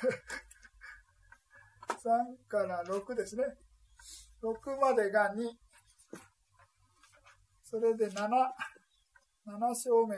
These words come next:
が一。わかります？ですから、二番はじ-、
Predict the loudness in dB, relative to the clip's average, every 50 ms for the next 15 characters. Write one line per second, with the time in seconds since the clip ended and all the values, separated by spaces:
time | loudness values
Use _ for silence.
0 | -4 -4 -4 -4 -4 -6 -12 -16 -16 -14 -14 -14 -14 -14 -16 -18 _ _ _ _
1 | _ _ _ -20 _ _ _ _ -20 -20 -18 -18 -20 -20 _ _ _ _ -6 -4
2 | -2 -2 -2 -4 -4 -8 -18 -20 _ _ _ _ _ _ -20 -20 _ -20 -20 _
3 | _ _ _ _ _ _ -20 -20 _ _ _ _ _ -20 -20 _ _ _ _ _
4 | _ _ _ _ _ _ _ _ _ _ _ _ _ _ -16 -16 -16 -16 _ _
5 | _ -20 -16 -14 -14 -14 -14 -16 -20 _ _ -20 -20 -20 -14 _ -6 -4 2 4
6 | 4 4 4 2 -2 8 12 12 12 12 12 12 12 10 8 6 2